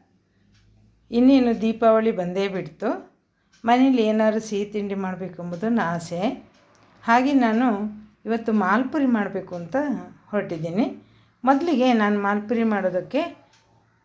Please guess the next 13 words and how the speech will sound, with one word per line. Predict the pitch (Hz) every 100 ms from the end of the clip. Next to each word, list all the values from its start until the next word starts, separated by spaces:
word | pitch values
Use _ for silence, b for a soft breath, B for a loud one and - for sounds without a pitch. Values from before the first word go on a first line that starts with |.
| _ _ _ _ -
ಈ | 226 247
ಥರ | 240 202 196 -
ಐಟಮ್ಗಳನ್ನ | 202 214 214 196 180 180 214 294 196
ಜೋಡಿಸ್ಕೊಂಡಿದ್ದೇನೆ | 185 - - 175 160 170 170
ನೋಡಿ. | 175 208
ಒಂದು | 311 185 214 220 208
ಕಪ್ಪು | 180 156 196
ಮೈದಾ, | 175 175 156 - - -
ಇದು | 180 165 175 165
ಮೈದಾ | 165 175 180
ಹಿಟ್ಟಲ್ಲ, | 208 202 - 170 185 190
ಗೋಧಿ | 214 226
ಹಿಟ್ಟು. | 214 156 160